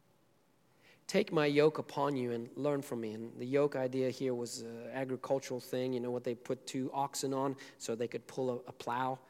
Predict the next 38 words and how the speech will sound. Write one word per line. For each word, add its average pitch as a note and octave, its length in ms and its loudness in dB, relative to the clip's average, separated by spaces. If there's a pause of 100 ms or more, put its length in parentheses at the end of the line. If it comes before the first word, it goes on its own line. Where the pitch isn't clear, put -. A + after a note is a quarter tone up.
(300)
Well, A#2 160 -2
take D#3 300 0
my C#3 180 4
yoke B2 300 2
upon A2 320 -4
you. A2+ 240 -6 (320)
And A#2 340 -8
obviously B2+ 460 -2
you're B2 280 4
wearing C3 340 4
one, C3 260 2
and A#2 120 -2
who's C3 220 -4
wearing C#3 240 2
the C3 100 4
other? C#3+ 240 2 (400)
Jesus. A2+ 560 -6 (920)
Got A2 140 -4
the B2+ 60 -2
imagery B2+ 480 0
there? B2+ 240 -2 (480)
"Take F#3 240 6
my D3+ 120 6
yoke C3+ 300 8
upon D3 360 2
you B2+ 260 4
and C3+ 140 0
learn C#3 260 4
from C3 200 -2
me, B2 100 2
for B2 180 0
I C3+ 180 2
am A#2+ 180 0
gentle D3+ 440 -4
and A#2 160 -8
humble D#3 340 -2
in E3 80 -2
heart, G2+ 360 -8